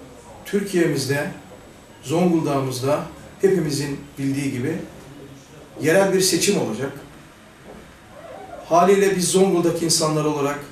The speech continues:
Zonguldak'ta yaşayanlar olarak öncelikle hepimiz için Zonguldak ilindeki seçimler çok önemli.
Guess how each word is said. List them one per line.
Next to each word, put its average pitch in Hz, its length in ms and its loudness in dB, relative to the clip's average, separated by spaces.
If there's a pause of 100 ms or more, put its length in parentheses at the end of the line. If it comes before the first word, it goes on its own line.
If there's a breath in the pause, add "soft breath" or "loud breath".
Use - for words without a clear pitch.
(340)
Zonguldak'ta 160 600 2
yaşayanlar 143 540 -2
olarak 131 320 -2 (840)
öncelikle 165 540 2
hepimiz 160 280 0
için 165 240 -2
Zonguldak 156 540 0
ilindeki 139 360 -4
seçimler 147 500 -2
çok - 240 -4
önemli. 107 360 -8